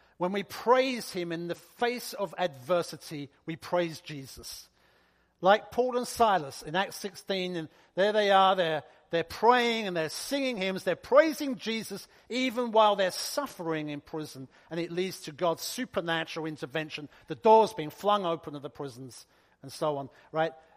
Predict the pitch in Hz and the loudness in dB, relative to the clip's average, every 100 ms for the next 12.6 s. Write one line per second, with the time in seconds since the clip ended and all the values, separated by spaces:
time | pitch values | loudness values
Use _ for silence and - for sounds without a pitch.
0 | _ _ 139 - 311 262 277 269 226 214 | _ _ -4 2 2 4 4 4 2 0
1 | 196 - 214 208 - 185 165 165 180 - | 0 2 2 2 -12 -18 -8 -4 -4 0
2 | 202 175 - 156 180 190 156 117 - _ | 0 0 -2 2 8 8 6 -2 -16 _
3 | _ _ - 147 147 156 151 147 110 - | _ _ -14 -10 -8 -8 -8 -10 -18 -20
4 | - _ _ _ _ _ _ _ _ _ | -20 _ _ _ _ _ _ _ _ _
5 | _ _ _ - 202 262 254 - 233 226 | _ _ _ 2 4 6 2 0 2 2
6 | - 254 226 - 190 196 - 226 220 202 | -2 -2 -2 -2 -6 -8 -4 -6 -4 -2
7 | 196 - 180 185 185 - - - 269 247 | -2 -4 -4 0 0 -2 -10 -10 -8 -6
8 | 180 - - 135 139 175 _ _ _ _ | -6 -8 -12 -12 -12 -14 _ _ _ _
9 | 156 165 170 - 180 185 - - 127 113 | -8 -6 -6 -6 -6 -8 -10 -12 -12 -14
10 | - - - _ _ _ _ _ _ _ | -20 -20 -20 _ _ _ _ _ _ _
11 | _ _ _ _ _ _ 151 165 - 180 | _ _ _ _ _ _ -4 -4 -4 -10
12 | - 190 190 180 147 117 | -2 0 2 0 -6 -12